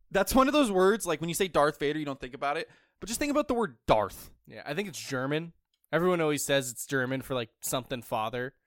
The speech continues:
Speaker 2: but I don't
Speaker 1: Mm.
Speaker 2: think it actually is.
Speaker 1: Only fate holds the answer in the shadowed depths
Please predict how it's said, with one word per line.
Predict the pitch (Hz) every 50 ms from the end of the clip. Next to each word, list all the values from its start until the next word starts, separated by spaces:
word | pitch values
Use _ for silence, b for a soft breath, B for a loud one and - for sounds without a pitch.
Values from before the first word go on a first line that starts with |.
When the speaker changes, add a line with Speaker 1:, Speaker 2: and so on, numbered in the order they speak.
| _ _ _ -
Speaker 2:
but | 117 120 120 120 131 139
I | 156
don't | 170 170 165
Speaker 1:
Mm. |
Speaker 2:
think | 190 175 151
it | 139
actually | 127 120 120 - - 120 101 101 104
is. | 107 120 135 131 - - _ _ _ _ _ _ _ _ _ _ _ _ _ _ _ _ _ _ _ _ _ _ _ _ _ _
Speaker 1:
Only | - 147 147 147
fate | 139 - 143 135 135
holds | 120 135 135 127
the | 120 127 113
answer | 110 110 - - 110 101
in | - - 113
the | 113 107
shadowed | - - 117 107 107 110 104 104
depths | - 110 104 95 - - - - -